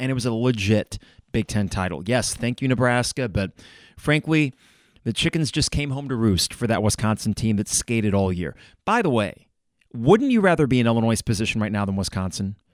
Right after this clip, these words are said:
Yes, Wisconsin had lower expectations going into the year, but they really sucked down the stretch. And I think if you really ask Wisconsin fans in their heart of hearts, were you as good as your record would indicate?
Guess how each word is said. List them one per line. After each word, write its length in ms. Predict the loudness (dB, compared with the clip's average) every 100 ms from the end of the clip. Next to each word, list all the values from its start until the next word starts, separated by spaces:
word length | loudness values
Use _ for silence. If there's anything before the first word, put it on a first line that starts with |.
| _ _ _ 0
Yes, 240 | 0 2
Wisconsin 460 | 0 0 0 0 0
had 160 | 0
lower 160 | 2 0
expectations 800 | -2 -4 -6 -4 -4 -4 -6 -4
going 180 | -2
into 140 | -2 -2
the 100 | 0
year, 340 | 2 2 0 -6 _ _ _ -4
but 160 | -2
they 160 | 2 2
really 300 | 4 2 2
sucked 340 | 0 0 -2
down 160 | -2 0
the 80 | 0
stretch. 480 | -2 -4 -6 -14 -6
And 140 | 0 2
I 100 | 2
think 300 | 0 -4 -6
if 140 | -6 0
you 140 | 0
really 400 | 0 -2 0 2
ask 180 | 2 4
Wisconsin 480 | 2 2 2 2 2
fans 400 | 4 4 4 4
in 60 |
their 100 | 4
heart 220 | 4 4
of 40 | 4
hearts, 320 | 4 4 0 -12 -20 -20 -20 -20 _
were 140 | 0 4
you 180 | 6
as 80 | 6
good 240 | 8 8 10
as 100 | 6
your 120 | 6
record 260 | 6 6
would 120 | 4 4
indicate? 440 | 2 2 2 0